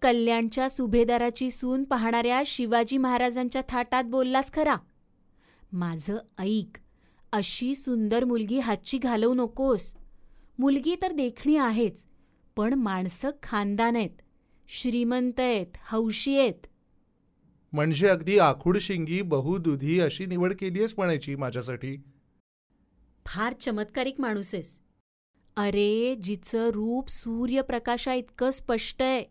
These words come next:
Speaker 2: "चंद्रप्रकाशा इतकं म्हण, तो शब्द अधिक काव्यमय होईल, नाही का?"
Speaker 1: "तुझ्याशी बोलण्यात काही अर्थच नाही. जाते मी कशी."
Speaker 2: असं म्हणून ती उठूच लागली. माझ्या मनात एकदम काय आलं कुणास ठाऊक.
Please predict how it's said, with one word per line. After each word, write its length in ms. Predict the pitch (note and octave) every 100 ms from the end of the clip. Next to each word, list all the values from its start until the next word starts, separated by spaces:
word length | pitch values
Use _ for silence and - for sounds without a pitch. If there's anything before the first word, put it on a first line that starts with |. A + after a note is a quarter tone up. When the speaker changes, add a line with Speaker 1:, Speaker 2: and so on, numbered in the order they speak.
| _ _ _ _ _ -
Speaker 2:
"चंद्रप्रकाशा 800 | - D3+ D#3+ G3 F3+ F3 D#3+ E3
इतकं 340 | E3 D#3+ - D#3
म्हण, 260 | C#3+ C#3+ G2 - _ _ -
तो 80 | D#3
शब्द 340 | D#3 A2+ A#2
अधिक 380 | D#3+ A2+ D#3+ -
काव्यमय 460 | C#3+ B2 C3+ D3 D3
होईल, 360 | C3+ C3+ G#2+ - - _ _ -
नाही 140 | C3
का?" 140 | E3+ F#3 - _ _ _ _ -
Speaker 1:
"तुझ्याशी 360 | F3+ G3+ -
बोलण्यात 380 | B3+ B3 G#3 A3+ -
काही 120 | C4+
अर्थच 400 | C4 - - B3+
नाही. 140 | A#3 E3 - _ _ _ _ _ _ G#3
जाते 300 | A3+ G3 C4
मी 80 |
कशी." 320 | C#4+ C4 - A#3+ _ _ _ _ _ _ _ _ _ _ -
Speaker 2:
असं 220 | C#3+ F#3+
म्हणून 300 | E3 G3 F3
ती 120 | F3
उठूच 380 | F3+ D#3 G3+ G3
लागली. 300 | C3 G2+ G2+ - _ - _ _ _ _ _ _ _
माझ्या 240 | D#3+ F3+ B3+
मनात 260 | A#3 B3
एकदम 260 | G#3 F#3 B3+
काय 280 | - C#3+ F#3
आलं 200 | G3+ G3+
कुणास 340 | E3 D3+ F3+
ठाऊक. 280 | C#3 G#2